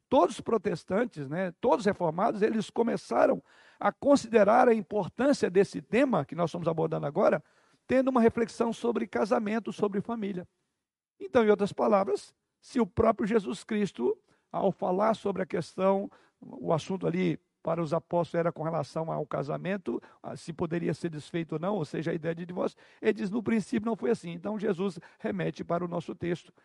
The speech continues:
desta manhã. E assim nós vamos, então, olhar essa perspectiva, o homem e a mulher feitos à imagem de Deus. E o próprio versículo que já lido, né, lemos aí. Encontramos nesse texto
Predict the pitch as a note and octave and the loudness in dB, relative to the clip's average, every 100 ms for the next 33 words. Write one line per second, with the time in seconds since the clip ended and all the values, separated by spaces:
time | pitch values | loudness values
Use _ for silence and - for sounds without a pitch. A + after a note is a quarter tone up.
0 | _ - E3 E3 - F3 E3 E3+ G3+ E3+ | _ -4 -2 -2 -4 -4 -4 -4 -2 -2
1 | C3 - _ _ _ _ _ - B3+ - | -4 -10 _ _ _ _ _ -2 0 0
2 | A#3+ A#3 A3+ F3 G#3+ G3 F#3 - - F3 | -2 0 0 2 0 0 -4 -10 -10 -4
3 | F3+ F#3+ - F#3+ F#3 D3+ D#3+ E3+ - _ | -2 -2 -4 -2 0 0 -2 -4 -10 _
4 | _ - F3 - E3 E3 - E3 - F3 | _ -2 -2 0 -2 -2 -2 -8 -4 -4
5 | D#3+ F3 E3 _ _ _ - E3 A#3 C4 | 2 2 0 _ _ _ -6 0 2 2
6 | B3+ B3+ A3+ E3+ E3+ E3+ _ - - F#3 | 0 -2 0 0 0 -4 _ -16 0 0
7 | F3+ F3 E3+ - E3+ E3 D#3+ D3+ D3+ D3 | 0 -4 -6 -6 -4 -2 -2 -4 -4 -6
8 | D3 D3 - D3 - - _ _ _ _ | -8 -10 -10 -12 -20 -20 _ _ _ _
9 | - A3+ G3+ A3+ A3 F#3 F3+ - F#3+ F3 | -2 0 2 0 0 0 0 0 -4 -4
10 | D3+ C3 D#3+ B3 F3+ C#3+ F3 G#3 F#3+ _ | -4 -4 0 -2 -2 -4 -2 -2 -4 _
11 | _ _ - F#3 G3 F3 F#3 D3+ C3+ B2 | _ _ -6 -4 -2 -4 -2 -4 -4 -10
12 | _ _ _ _ F#3 F#3+ B3 C4+ D4 A3+ | _ _ _ _ -10 -2 0 2 2 2
13 | F#3+ F#3 E3+ D#3 G3+ A3+ - - C4 A#3 | 2 0 -2 -4 4 4 4 0 0 0